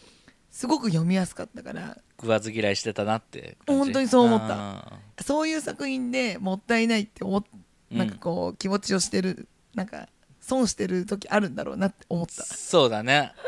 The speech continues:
Speaker 2: 割とあるね。まあ、ない方なのかもしれないけど、それでもあるよね。
Speaker 1: やっぱ結構メリハリのある絵が好きだから。
Speaker 2: うんうんうん。少年漫画。てか、
Speaker 1: そう。
Speaker 2: ジャンプ系ね。
Speaker 1: いや、結構そこ、結構そっちを見てるからだと思うけど、
Speaker 2: うん。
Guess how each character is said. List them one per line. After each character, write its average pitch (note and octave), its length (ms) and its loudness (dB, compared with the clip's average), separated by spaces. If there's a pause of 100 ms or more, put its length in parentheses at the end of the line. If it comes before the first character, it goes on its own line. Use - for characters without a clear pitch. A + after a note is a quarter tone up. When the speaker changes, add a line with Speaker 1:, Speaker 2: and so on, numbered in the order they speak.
(140)
Speaker 2:
割 D3+ 220 0
と F3 260 2 (380)
あ D3+ 120 6
る B2+ 80 2
ね。 A2+ 300 -2 (140)
ま D#3 120 6
あ、 B2+ 60 4 (420)
な A#3 180 6
い C4 60 6
方 B3+ 220 2
な A3+ 100 4
の F3 80 2
か D3+ 80 -2
も C3 120 -4
し C3 60 -10
れ C#3 60 -8
な C#3+ 140 0
い - 20 -4
け A#2+ 80 -2
ど、 G#2 60 -6
そ A2+ 100 -6
れ A2+ 60 0
で A2 80 -2
も G2+ 340 -10 (140)
あ G#2+ 100 -4
る - 80 -6
よ F3+ 80 -12
ね。 - 220 -10 (100)
Speaker 1:
や B3 80 0
っ - 20 -2
ぱ A3 60 -8
結 D#4 140 -2
構 G#3 140 2
メ A3+ 220 4
リ D#4 120 -4
ハ D#4+ 120 -6
リ E4 120 -12
の - 100 -12
あ C#4 100 -2
る G3 380 -4
絵 G#3 80 -4
が G#3+ 140 -10
好 - 100 -14
き F3+ 100 -14
だ - 80 -12
か C#3+ 120 -14
ら。 D#3+ 200 -10
Speaker 2:
う B2 80 -2
ん G#2 160 -6
う G#2+ 60 -10
ん A2 40 -8
う G2 340 -12
ん。 F#2 60 -14 (340)
少 C3 240 2
年 B2+ 200 2
漫 A2+ 180 0
画。 G2 100 -12 (160)
て A#2+ 100 -6
か、 G#2 80 0
Speaker 1:
そ G#2+ 40 0
う。 - 0 -
Speaker 2:
ジ A#2 100 4
ャ D3+ 100 8
ン - 40 -6
プ F3+ 80 -6
系 F3 200 4
ね。 F#3+ 120 -2 (280)
Speaker 1:
い - 40 2
や、 A3+ 80 2
結 D#4 180 2
構 A#3+ 100 0
そ F#3+ 140 -2
こ、 B3 120 -4 (380)
結 - 160 0
構 A#3+ 80 -4
そ A3 100 -2
っ A3+ 40 -2
ち D#4+ 120 -2
を - 60 0
見 B3 160 -2
て - 100 0
る G3 120 -2
か G3+ 100 -8
ら - 80 -8
だ - 100 -10
と - 140 -10
思 F#2+ 220 0
う F#2+ 80 -8
け F#2+ 80 -10
ど、 A2+ 220 -8
Speaker 2:
う - 20 -14
ん。 A#2 80 -18